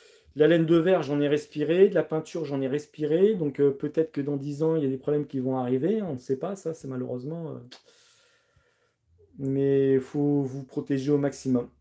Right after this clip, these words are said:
Il y a des masques, des E P I, euh, euh, un, un, un, un, ça taffe, on, ouais, bah ouais, non, non, mais faut être propre, et puis c'est mieux pour les clients. Si le client, il te voit,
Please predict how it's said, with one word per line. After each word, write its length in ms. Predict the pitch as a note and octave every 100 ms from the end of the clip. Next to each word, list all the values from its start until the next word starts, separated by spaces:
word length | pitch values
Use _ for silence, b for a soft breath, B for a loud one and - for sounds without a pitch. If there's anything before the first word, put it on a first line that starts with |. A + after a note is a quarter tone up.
| -
Il 160 | C#3+
y 80 | B2+
a 580 | B2 A#2+ A#2+ A#2+ A#2+ A#2
des 180 | A2+ B2
masques, 460 | A#2+ A#2+ B2+ -
des 340 | C3 B2 B2 B2
E 40 |
P 180 | B2 A#2+
I, 300 | A#2 B2+ C#3+
euh, 520 | B2 A#2 A2 A2 A2 G#2 _ _ _ _ _ _ _ _ _ _ _ _ _ _ B2+
euh, 600 | A#2+ A#2+ A#2+ A#2 A#2+ B2 -
un, 140 | D3 -
un, 100 | C3 -
un, 240 | C3 - C3
un, 260 | B2+ B2+ B2+
ça 340 | - D3+ D3 _ _
taffe, 480 | E3 E3 E3+ _
on, 200 | D3 C#3 - C3
ouais, 200 | C3+ D3+
bah 140 | C3 C3
ouais, 220 | F#3 A3
non, 160 | A#3
non, 140 | B3 C4
mais 100 | E3
faut 240 | - D3+
être 140 | D3 -
propre, 480 | - F#3 F#3+ -
et 40 | C3
puis 160 | -
c'est 160 | - D#3
mieux 200 | D#3+ E3+
pour 120 | F3
les 120 | D#3
clients. 480 | D#3 - E3 G3 G3
Si 160 | - C#3
le 40 |
client, 200 | - D#3+
il 80 | C#3+
te 100 | C#3
voit, 340 | B2+ C#3+ D#3+